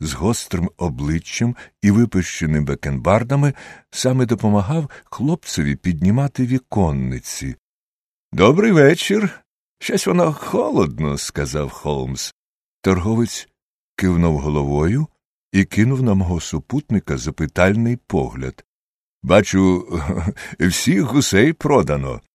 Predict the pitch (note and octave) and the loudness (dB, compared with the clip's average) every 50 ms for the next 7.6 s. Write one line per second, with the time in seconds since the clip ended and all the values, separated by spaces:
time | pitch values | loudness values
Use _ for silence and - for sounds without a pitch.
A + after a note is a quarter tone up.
0 | _ - D2 E2+ E2+ D#2 C#2+ D#2+ D#2+ C#2+ C#2+ C#2 - - C3+ D3+ C#3 A2+ - - | _ -4 -2 -2 -2 0 0 -2 -2 -2 -4 -6 -6 -4 -2 -2 -2 -2 -4 -6
1 | - _ _ _ _ _ F2+ D#2 - - G2+ G2+ E2+ E2+ F2+ F2 D#2+ - - E2+ | -12 _ _ _ _ _ -4 -4 -2 -2 -2 -2 -2 -2 -2 -2 -2 -2 -4 -2
2 | D#2 D#2+ D2+ - E2 D#2+ G2+ B2+ C#3+ A#2+ - A2+ G2+ F2+ D2+ D#2+ G2+ A2 G2+ G#2 | -2 -2 -2 -4 -4 -2 -2 -2 -2 -2 -2 0 0 0 0 0 -2 -2 -2 -4
3 | G#2+ G2+ G2+ F#2+ G2 G2 - _ _ - F#2+ G2 F#2+ D2 B1 A#1+ - - - - | -4 -4 -2 -4 -4 -6 -6 _ _ -6 -4 -4 -4 -4 -6 -8 -12 -12 -12 -12
4 | - B1 A#1 - _ _ _ _ _ _ _ _ _ _ _ _ _ _ C4+ C4+ | -12 -14 -16 -18 _ _ _ _ _ _ _ _ _ _ _ _ _ _ -10 -6
5 | D4+ C4 B3 D4+ - - - D3 C#3+ A#2 G2 G2+ A#2+ A#2+ G2+ - - F#2+ F2 D#2 | -4 0 2 2 2 2 2 2 2 4 4 4 4 4 2 0 0 2 2 2
6 | C2 - - - - - _ - - F#2+ A2 B2 C#3+ C#3 A2 E2+ - D#2 D2+ - | 0 -2 -8 -16 -20 -20 _ -10 -6 -4 -2 0 0 0 0 0 0 -2 -4 -4
7 | D2+ C#2 - G2 G2+ F#2+ - E2+ D2+ C#2 D2 | -6 -4 -2 -2 -2 0 0 0 0 0 -2